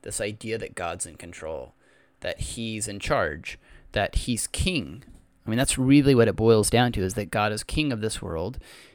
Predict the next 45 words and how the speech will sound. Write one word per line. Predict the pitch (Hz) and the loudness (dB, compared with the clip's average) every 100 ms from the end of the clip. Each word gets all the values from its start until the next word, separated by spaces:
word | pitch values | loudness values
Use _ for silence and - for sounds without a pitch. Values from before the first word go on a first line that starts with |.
| _ - | _ -2
and | 107 | 0
therefore | 110 117 123 113 | 4 4 4 4
the | 107 | 2
one | 107 | 0
that's | 98 - | -2 -4
going | - 101 95 | -6 -4 -4
to | 110 | -4
control | 101 107 - 117 104 95 87 | -4 -6 -6 -2 0 0 -2
its | 107 - | -4 -4
ultimate | 107 - 98 80 | -4 -4 -8 -2
destiny. | 98 - - 90 87 92 - - - _ | -2 -2 -4 -6 -6 -8 -14 -20 -20 _
And, | - 82 85 87 | -6 -4 -2 -2
uh, | 78 82 80 85 - - 123 - | -2 0 0 -2 -6 -10 -12 -8
it's | 131 117 - | -4 -4 0
really | 135 185 117 104 | 2 2 2 2
a, | - 101 92 _ _ _ _ _ _ | 0 -4 -4 _ _ _ _ _ _
gives | 151 123 | 0 2
us | 117 | 0
a | 139 | 4
lot | 117 | 4
of | 98 | 4
hope, | - 175 - | 4 4 4
right? | 95 123 | 2 0
Because | - - 123 | 0 -2 0
if | 113 | -2
God | - 113 131 | 0 2 2
is | 127 | 0
in | 123 | -2
control, | 107 107 165 151 117 | -2 -2 0 2 2
then | 110 | 0
that | 107 | -2
means | 104 113 113 110 | -2 -2 -2 -2
the | 107 | 0
things | - 139 135 131 | 2 4 2 0
in | - 151 | 0 0
my | 147 127 | 2 0
life | 107 110 - | 0 -2 -2
that | - | -4
feel | 131 - 151 | -4 2 4
like | 139 120 - | 4 2 0
they're | 113 - | -2 0
out | 107 98 | -4 -4
of | - | -8
control, | 120 - 127 98 92 - - - - - _ - | -10 -4 0 0 -2 -8 -20 -20 -20 -20 _ -6
um, | 107 98 98 113 | -4 -2 -4 -8